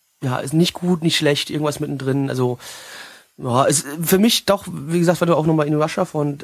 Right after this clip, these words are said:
erwähnt hast, Gabby, das war ein Anime, wo du gesagt hast, den hast du halt nicht, äh, geguckt, äh, äh, den hast du geguckt, aber hast jetzt, jetzt nicht so als im Kopf bleibend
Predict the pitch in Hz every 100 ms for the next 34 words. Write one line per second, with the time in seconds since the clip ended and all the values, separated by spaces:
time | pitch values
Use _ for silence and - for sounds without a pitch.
0 | - 139 143 139 - 143 139 - 139 131
1 | 143 143 139 139 139 139 135 139 143 131
2 | - 127 131 135 127 - - - - 131
3 | 165 156 - - - 151 147 143 - -
4 | 131 127 131 143 143 - 151 135 139 180
5 | - 143 139 - 139 - 139 - 143 -
6 | 123 127 - - - - 131 - 160 -
7 | - 143 135 139 127 127